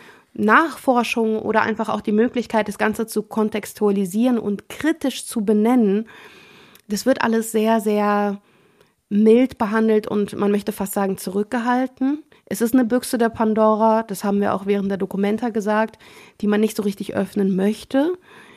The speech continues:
Was wir zum einen natürlich verstehen, es ist schmerzhaft, sich damit auseinanderzusetzen,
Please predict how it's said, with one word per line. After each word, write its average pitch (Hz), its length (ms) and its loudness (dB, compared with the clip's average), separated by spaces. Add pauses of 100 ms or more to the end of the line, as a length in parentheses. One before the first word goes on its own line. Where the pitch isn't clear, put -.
(200)
Was 208 460 0
wir 208 580 2
zum 208 200 0
einen 202 480 4
natürlich 190 440 -2
verstehen, 214 460 0
es 277 140 0
ist - 280 -8
schmerzhaft, 214 720 -2
sich 233 140 -4
damit 226 220 0
auseinanderzusetzen, 214 1040 -2